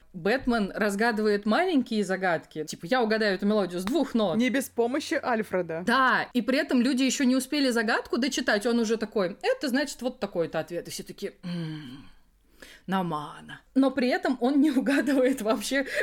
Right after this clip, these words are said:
Speaker 1: какой-то, ну, замысел поглобальнее. И с учетом того, что мы знаем, что какие-то вот эти вот все дела хуевертит загадочник, но при этом мы там, окей, не знаем его финального замысла,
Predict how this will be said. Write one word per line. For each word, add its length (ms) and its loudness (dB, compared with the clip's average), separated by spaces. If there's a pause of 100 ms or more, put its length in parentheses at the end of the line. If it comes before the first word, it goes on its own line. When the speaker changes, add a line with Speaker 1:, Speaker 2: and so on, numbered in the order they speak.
Speaker 1:
какой-то, 500 2
ну, 220 2 (240)
замысел 500 2
поглобальнее. 960 0 (100)
И 80 0
с 80 -4
учетом 360 0
того, 220 0
что 140 -6
мы 140 2
знаем, 360 2
что 680 0
какие-то 380 -6
вот 120 -4
эти 200 -4
вот 160 -6
все 160 -4
дела 300 0
хуевертит 600 -4
загадочник, 880 -2
но 140 -2
при 140 -2
этом 220 -6
мы 60 -8
там, 280 -8
окей, 240 -10
не 100 -8
знаем 240 -4
его 120 -8
финального 460 -6
замысла, 500 -6